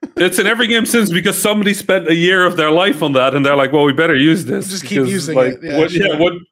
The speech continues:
Speaker 1: like, the amount of stories that happen just because engine,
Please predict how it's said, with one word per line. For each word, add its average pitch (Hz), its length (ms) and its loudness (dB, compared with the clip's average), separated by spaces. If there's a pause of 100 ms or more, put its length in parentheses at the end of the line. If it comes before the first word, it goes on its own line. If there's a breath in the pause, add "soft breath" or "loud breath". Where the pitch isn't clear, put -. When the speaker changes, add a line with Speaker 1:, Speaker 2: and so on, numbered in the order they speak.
(560 loud breath)
Speaker 1:
like, 160 180 0
the 185 80 2
amount 185 280 0
of 190 80 -4
stories 165 360 0
that 131 120 0
happen 135 340 -4
just 120 180 -6
because 127 480 -2 (500)
engine, 120 640 -2